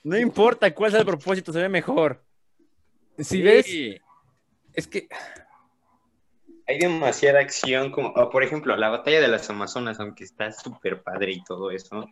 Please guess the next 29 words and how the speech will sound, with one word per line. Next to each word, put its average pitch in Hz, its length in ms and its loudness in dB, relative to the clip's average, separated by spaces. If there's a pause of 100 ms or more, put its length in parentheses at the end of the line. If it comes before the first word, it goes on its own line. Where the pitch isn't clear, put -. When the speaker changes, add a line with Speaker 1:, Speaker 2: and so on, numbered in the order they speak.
(280)
Speaker 1:
Se 120 100 -8
ve 139 80 -2
mejor. 156 240 2
Speaker 3:
muchas 151 320 4
veces 147 320 -2
no 143 200 -2
te 151 120 4
deja 139 260 4
ver 131 220 2
la 135 120 2
acción 127 360 -2
porque 135 240 -8
está - 220 -8
encerrado 120 480 -2
en 131 100 -2
un 120 60 2
cuadro 127 400 -4
muy 120 180 -2
chiquito 151 640 0
y 143 60 4
Speaker 1:
No, 190 60 4
Speaker 3:
es 131 40 4
Speaker 2:
pero 196 160 8
Speaker 1:
es 202 80 4
que 233 60 8
Speaker 2:
si 202 60 10
la 190 100 8
Speaker 1:
así, 240 80 2
Speaker 2:
comparas 180 760 4